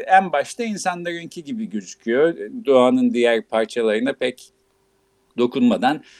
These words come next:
bir de belki bizlerin bakımı altında olan ev hayvanlarından bahsetmek, onları unutmamamız gerektiğini söylemek lazım. Ee, bu dönemi bir şekilde en az, e, hasarla atlatmaya çalışıyoruz. Fakat tabii hasar yalnızca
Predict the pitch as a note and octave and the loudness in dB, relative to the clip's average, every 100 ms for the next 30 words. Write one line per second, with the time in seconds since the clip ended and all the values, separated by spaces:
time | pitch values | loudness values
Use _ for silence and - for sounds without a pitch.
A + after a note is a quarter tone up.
0 | - D3 D#3 C3+ C#3 B2+ - D#3+ A#2+ B2 | -8 4 4 6 6 4 0 -8 -2 -2
1 | A#2 C3+ C#3+ C#3 A#2+ A#2 C3 B2 A2+ G#2+ | 0 -2 0 -2 -2 -4 -2 0 0 0
2 | A#2 A2 A2 C#3 D3+ C3+ C3 A2+ A2 A2+ | -4 -2 0 0 -2 0 -2 0 -2 -2
3 | A2 A2 A2 A2 A2+ A2+ A#2+ - G2 G2 | -4 -6 -12 -8 -6 -6 -10 -8 -8 -6
4 | G2 - G#2+ - G#2+ G#2 A2 A2+ A#2+ - | -12 -12 -14 -12 -12 -6 -4 -2 -2 0
5 | A2+ G#2 G2 G2 F#2 F2+ F2 - F2+ F2+ | -2 -2 -8 -10 -6 -6 -6 -14 -14 -8
6 | G2+ F2+ - E2+ - F#2 F#2+ - G#3+ - | -6 -6 -10 -16 -12 -12 -10 -6 -8 -8
7 | - - - - - D#3 D3+ D#3 - - | -20 -20 -20 -20 -4 0 2 2 -2 -10
8 | F3 B3 A#3+ G#3+ A3+ B3 B3 E3+ F3+ B3+ | 2 6 8 8 8 6 4 0 0 2
9 | B3 F3 - D#3+ A3+ - F#3+ G#3+ G#3 D#3 | 4 2 2 0 2 4 6 4 6 4
10 | D#3 C3 - - D3+ C3 B2 A#2+ E3+ - | 4 -2 -12 -10 -6 -4 -6 -4 -4 0
11 | - D#3 G#3 G#3+ E3 - E3+ D#3 - D#3 | 0 0 -2 -2 -4 -4 -4 -4 -6 -6
12 | D3+ D3 C3 A#2 - E3 G#3+ - F3+ - | -6 -4 -6 -6 -10 -10 -10 -8 -12 -10
13 | F#3+ - F3+ E3+ D3+ - F3 E3+ E3 E3 | -12 -12 -14 -10 -10 -4 -4 -2 -2 -4
14 | E3 D3+ D3+ | -8 -12 -4